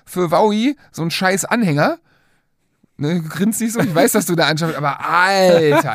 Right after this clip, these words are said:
ey. Alter, wirklich. Also bei uns gab's im Urlaub, wir waren ja jetzt nach den Ferien, entweder es waren, es war die, die Zwillingsspielung von uns, also ich sag mal so,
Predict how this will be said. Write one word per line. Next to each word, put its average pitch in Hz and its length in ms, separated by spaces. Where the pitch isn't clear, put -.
ey. 98 180
Alter, 233 720
wirklich. 208 240
Also 202 200
bei 202 100
uns 233 280
gab's 240 340
im 214 120
Urlaub, 240 240
wir 196 120
waren 214 100
ja 208 60
jetzt - 200
nach 165 280
den 196 180
Ferien, 202 520
entweder 240 640
es 160 200
waren, 214 400
es 156 220
war 190 160
die, 185 100
die 175 140
Zwillingsspielung 226 800
von 180 160
uns, 302 320
also 170 260
ich 160 120
sag 180 180
mal 202 140
so, 180 180